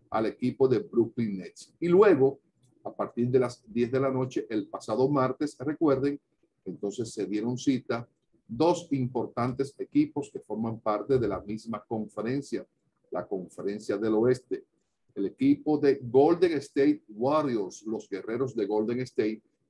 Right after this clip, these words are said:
con Stephen Curry, y allá fueron recibidos por el rey LeBron James, pero el equipo de los Lakers no pudo superar ni pudo sacar ese partido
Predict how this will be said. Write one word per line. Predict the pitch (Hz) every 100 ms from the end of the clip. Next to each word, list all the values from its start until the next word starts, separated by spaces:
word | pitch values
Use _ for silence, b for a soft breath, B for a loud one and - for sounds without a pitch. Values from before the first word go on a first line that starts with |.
| _
con | 147 151
Stephen | 135 - 180 - 180
Curry, | 170 165 131 123 143 - _ _ _ _
y | 165 165 185 180 _ _ _
allá | - 95 104
fueron | - 117 113
recibidos | 120 110 131 127 127 120
por | - 123 117 - _
el | 107 101 104
rey | 123 113 95 - _ _ _ _
LeBron | 120 143 127 143 165 180 180 180 - 110
James, | 139 127 101 98 -
pero | 180 196 151 156 - _ _ _ _ _ _ _ _ _
el | -
equipo | 98 - 117 127
de | 135
los | 139
Lakers | 143 127 127 120 - _
no | 107 104 110 131 135
pudo | 135 156 151 147 139
superar | - - 175 170 139 120 110 113 113 -
ni | 117 110
pudo | - 120 127 127 104
sacar | - - 104 - 110 110 -
ese | 110 - 123
partido | 123 117 - 110 107 104